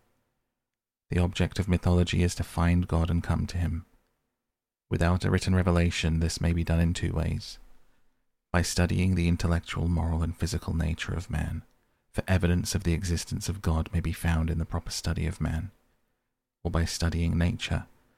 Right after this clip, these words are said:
in the outward world in its general structure, adaptations, and dependencies. Truthfully, it may be said that God manifests himself in nature.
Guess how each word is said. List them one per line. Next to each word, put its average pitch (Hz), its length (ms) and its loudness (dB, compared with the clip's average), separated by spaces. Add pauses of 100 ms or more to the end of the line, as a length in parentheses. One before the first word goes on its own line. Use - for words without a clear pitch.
(260)
in - 100 -2
the 80 100 0
outward 80 320 -2
world - 340 -6
in 82 60 -4
its - 160 -6
general - 320 -6
structure, - 520 -8 (600)
adaptations, - 1040 -4 (280)
and 85 120 -2
dependencies. - 920 -6 (920)
Truthfully, 85 540 0
it - 60 -2
may 82 160 2
be 82 120 0
said 82 400 -2
that - 220 -8
God 82 340 2
manifests 80 560 -2
himself - 560 -6 (520)
in 85 140 -2
nature. 82 460 -6